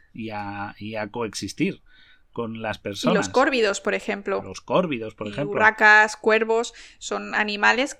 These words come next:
Speaker 2: que tienen tal inteligencia que son capaces de, de predecir lo que va a ocurrir en una ciudad y utilizarla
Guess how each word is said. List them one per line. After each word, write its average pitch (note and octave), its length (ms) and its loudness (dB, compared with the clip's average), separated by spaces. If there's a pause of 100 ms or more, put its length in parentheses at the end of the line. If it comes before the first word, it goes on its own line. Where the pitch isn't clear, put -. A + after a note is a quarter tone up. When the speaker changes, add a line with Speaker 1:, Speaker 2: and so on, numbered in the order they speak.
Speaker 2:
que A#3+ 480 2
tienen G#3+ 360 -4
tal G#3 180 4
inteligencia A#3 800 -2 (400)
que A3 200 4
son G3 200 -4
capaces A3 480 0
de, A3+ 320 0
de F#3+ 180 -4
predecir G3 720 0
lo C4+ 120 2
que G#3 120 2
va F#3+ 80 6
a - 20 6
ocurrir G#3+ 400 0
en A#3+ 140 0
una G#3+ 180 -2
ciudad A3+ 420 4
y A#3+ 140 2
utilizarla G#3+ 800 0